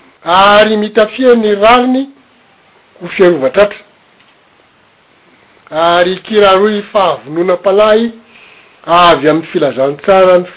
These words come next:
fihavanana ny tongotrareo. Ary ho fanampin'izany rehetra izany,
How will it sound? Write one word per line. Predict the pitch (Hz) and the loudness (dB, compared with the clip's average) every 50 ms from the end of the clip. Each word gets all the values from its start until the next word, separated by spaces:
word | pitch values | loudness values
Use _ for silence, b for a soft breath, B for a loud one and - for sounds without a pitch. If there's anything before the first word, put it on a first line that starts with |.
| - - | -20 -8
fihavanana | - 196 185 160 143 123 156 175 190 196 196 202 202 202 202 - - _ _ _ _ _ _ _ _ _ _ - | -2 0 2 2 2 2 2 2 2 2 4 4 2 2 0 -2 -10 _ _ _ _ _ _ _ _ _ _ -20
ny | 123 - | -18 -14
tongotrareo. | - 143 139 - - 156 139 143 165 170 - _ _ _ _ _ _ _ _ _ _ _ _ _ _ _ _ _ _ _ _ _ _ _ _ _ _ | -12 -12 -12 -6 -4 -2 -2 -2 -2 -4 -8 _ _ _ _ _ _ _ _ _ _ _ _ _ _ _ _ _ _ _ _ _ _ _ _ _ _
Ary | 160 165 180 190 202 214 214 | -4 0 2 2 4 4 2
ho | 233 226 | 0 0
fanampin'izany | - 240 220 214 214 220 220 214 196 165 151 139 131 143 175 202 247 247 240 220 | 0 0 2 2 4 2 2 0 -4 -6 -6 -6 -6 -2 0 2 2 2 2 2
rehetra | 220 214 226 220 - - | 2 2 2 0 -2 -6
izany, | 120 156 165 208 262 240 | -6 -2 0 0 -2 -2